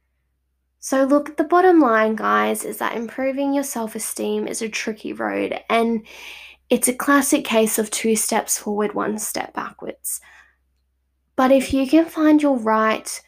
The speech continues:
groove and the right method to really get into building your self-esteem, then it helps you to develop and maintain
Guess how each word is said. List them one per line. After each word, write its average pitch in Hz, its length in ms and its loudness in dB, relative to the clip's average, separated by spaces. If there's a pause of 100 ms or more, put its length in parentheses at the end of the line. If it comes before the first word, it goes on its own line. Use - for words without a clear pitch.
(240)
groove 220 500 0
and 220 120 -2
the 214 80 -2
right 220 260 -2
method 214 640 -4
to - 200 -14
really 220 260 0
get 220 200 -6
into 214 380 -6
building 220 340 -4
your 220 120 -6
self-esteem, 220 880 -8 (1700)
then 294 140 2
it 294 120 6
helps 294 500 0
you 302 180 6
to 220 340 -8
develop 247 640 -4
and 220 180 -4
maintain 220 840 -4